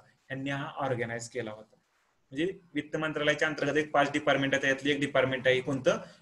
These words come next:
वित्तीय सेवा किंवा financial service department म्हणून ओळखलं जातं, वित्तीय सेवा विभाग. यांनी काय केलं, हा ज्ञान संगम पुण्यामध्ये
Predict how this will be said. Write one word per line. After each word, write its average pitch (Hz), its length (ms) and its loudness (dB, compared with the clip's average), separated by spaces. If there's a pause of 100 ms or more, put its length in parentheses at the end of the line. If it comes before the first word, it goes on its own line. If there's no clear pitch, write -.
वित्तीय 143 320 2
सेवा 139 240 4
किंवा 151 260 0
financial 143 440 2
service 135 300 0
department 131 380 2
म्हणून 131 180 -4
ओळखलं 127 260 2
जातं, 123 220 0
वित्तीय 147 300 2
सेवा 135 240 4
विभाग. 131 220 4 (380)
यांनी 156 160 4
काय 165 140 6
केलं, 160 200 4
हा 156 100 4
ज्ञान 147 260 2
संगम 143 260 -2
पुण्यामध्ये 139 520 2